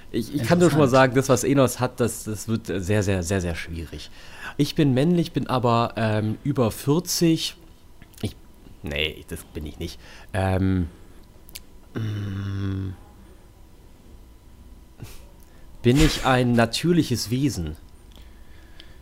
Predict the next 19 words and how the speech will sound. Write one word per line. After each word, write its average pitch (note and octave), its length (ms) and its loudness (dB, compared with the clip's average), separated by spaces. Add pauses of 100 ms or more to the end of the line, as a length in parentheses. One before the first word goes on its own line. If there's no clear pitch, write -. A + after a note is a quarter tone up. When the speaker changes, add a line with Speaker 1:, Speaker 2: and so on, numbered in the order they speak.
(460)
Speaker 2:
Was G#2 160 -2
meinst A#2 260 4
du B2+ 40 4
mit C3 120 2
natürliches C#3 500 4
Speaker 1:
Also A2+ 160 4
bin C#3+ 100 8
ich - 120 6
ein C3+ 80 10
Speaker 2:
Wesen? A#2 80 10
Speaker 1:
Mensch? A#2+ 420 6 (580)
Speaker 2:
Nein. G#2 220 2 (840)
Speaker 1:
Ah, D#3 300 -4 (220)
okay. F#2 380 -6 (1500)
Speaker 2:
Bin A#2 800 6
ich D3+ 340 4
ein G#2 180 0
Mensch? F#2+ 480 -4
Speaker 1:
Nein. F2+ 500 0